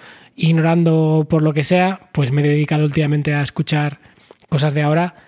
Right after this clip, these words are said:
y me, me, me, me mola un mogollón. Y precisamente, además, una de las cosas es lo que tú dices, Andrés, o sea, lo veo como una evolución, pero usar otro lenguaje y usa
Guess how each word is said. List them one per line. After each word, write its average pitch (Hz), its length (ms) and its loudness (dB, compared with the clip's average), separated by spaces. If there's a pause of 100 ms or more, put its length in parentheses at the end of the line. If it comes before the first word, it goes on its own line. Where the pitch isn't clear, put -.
(160)
y - 140 -6
me, 120 160 -2
me, 131 220 -2
me, 120 140 -4
me 127 180 -4
mola 147 200 0
un 165 60 0
mogollón. 170 500 0 (440)
Y - 100 -4
precisamente, 196 520 2
además, 180 380 2
una 190 160 2
de 196 60 2
las 196 120 0
cosas 196 480 -2
es 151 120 0
lo 202 80 2
que 185 80 0
tú 175 100 0
dices, 180 200 0
Andrés, 160 260 0
o 165 40 0
sea, 143 200 -4 (1040)
lo 160 160 4
veo 180 140 4
como 202 200 4
una 196 180 2
evolución, 196 720 2 (260)
pero 135 160 -2
usar 151 220 -2
otro 147 220 0
lenguaje 151 520 0
y 156 100 2
usa 156 420 -2